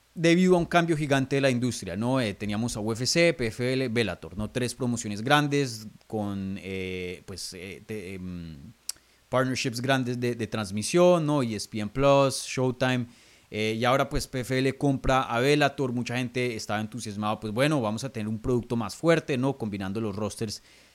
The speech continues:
de, de P F L y Bellator, eh, yo que he estado hablando con muchos managers, eh, han tenido un poco de miedo, ¿no? En cuanto a la industria, porque, pues, sí,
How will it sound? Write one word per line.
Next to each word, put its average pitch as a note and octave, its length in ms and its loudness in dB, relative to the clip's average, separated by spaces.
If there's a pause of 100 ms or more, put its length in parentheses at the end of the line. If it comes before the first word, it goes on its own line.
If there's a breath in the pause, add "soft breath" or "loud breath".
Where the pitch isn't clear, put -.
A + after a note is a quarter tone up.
de, G2+ 340 -4
de G2+ 120 -6
P G#2 200 -4
F G#2+ 220 -4
L G#2+ 160 -2
y A2 80 -4
Bellator, C3+ 640 2
eh, G2+ 280 -4
yo A2+ 140 -4
que C3+ 100 0
he B2+ 160 -2
estado A#2+ 280 0
hablando A#2+ 280 0
con G#2+ 140 -4
muchos A2 260 -4
managers, A#2+ 560 0 (380 soft breath)
eh, G2+ 520 -6
han A#2 160 -6
tenido D#3+ 180 2
un D#3+ 80 0
poco F#3+ 300 4
de D3+ 100 8
miedo, F3 360 6
¿no? D3+ 180 2
En D#3 80 -2
cuanto C3 320 0
a - 20 0
la A#2 80 0
industria, C3 480 -2
porque, G#2 320 -6
pues, G#2 240 -8
sí, G3 400 -4